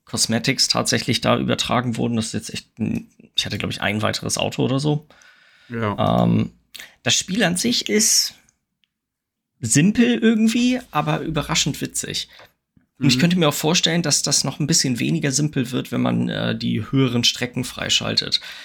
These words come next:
Speaker 1: Weil ganz am Anfang, das ist so ein, es gibt quasi einfach nur so Trainingsdinger und dann Ra-, äh, und dann kannst du Ranked spielen und in den unteren Rängen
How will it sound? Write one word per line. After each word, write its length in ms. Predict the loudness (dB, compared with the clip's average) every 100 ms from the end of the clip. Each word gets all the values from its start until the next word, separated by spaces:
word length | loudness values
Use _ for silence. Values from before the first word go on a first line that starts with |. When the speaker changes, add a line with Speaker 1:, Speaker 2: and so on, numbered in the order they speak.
| -14 -6
Speaker 1:
Weil 100 | -2
ganz 200 | 0 0
am 80 | -2
Anfang, 420 | 0 2 0 0
das 100 | 0
ist 60 | 2
so 80 | 2
ein, 420 | 0 -4 -8 -6
es 120 | -6
gibt 120 | -6 -2
quasi 280 | -2 0
einfach 200 | 0 0
nur 160 | 2 2
so 100 | 2
Trainingsdinger 760 | 0 2 2 2 0 0 0 0
und 100 | 0
dann 120 | 0
Ra-, 220 | 0 0
äh, 240 | 0 0 2
und 120 | 0
dann 100 | 0
kannst 200 | 0 -2
du 40 | 0
Ranked 260 | -2 0
spielen 380 | -2 -2 -2 -2
und 220 | -2 -4 -2
in 100 | 0
den 140 | 0
unteren 460 | 0 0 0 0 0
Rängen 460 | 0 0 0 -2